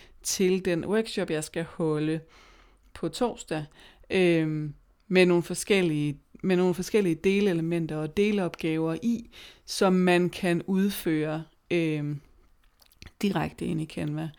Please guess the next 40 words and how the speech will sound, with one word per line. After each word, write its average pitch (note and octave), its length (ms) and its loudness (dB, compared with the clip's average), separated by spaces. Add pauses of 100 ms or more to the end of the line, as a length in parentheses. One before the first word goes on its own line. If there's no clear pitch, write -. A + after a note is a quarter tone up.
(580)
Øh, F3 360 0
så - 180 -2
derfor F#3 460 0
så F3+ 400 -2
er F3 100 0
det F3+ 220 0
vigtigt A3 480 0
og F#3+ 180 -2
væsentligt, F3 640 0 (120)
at F3 220 0
jeg D#3+ 520 2 (120)
får F#3+ 160 2
lavet A#3 500 0
dem, F3 420 0
og F3+ 240 -2
at F3+ 180 0
det F#3 180 0
også F3 240 -4
er D#3 80 -2
en D#3 100 -4
del D#3+ 240 0
af D3 80 -4
de D#3+ 80 -4
her E3+ 140 -2
ting, - 360 -2
jeg D3+ 140 -8
kan D#3 100 -12
tjekke D3 520 -6 (720)
af. - 260 -4 (720)
Øhm, E3+ 680 2 (420)
så, - 160 0
så - 160 4
konkret A#3+ 540 2
har F3+ 140 0
jeg F#3 260 2
brug A3 240 0
for F#3+ 200 -2
at D3+ 100 -4
være D#3+ 420 0 (100)
i E3+ 300 -2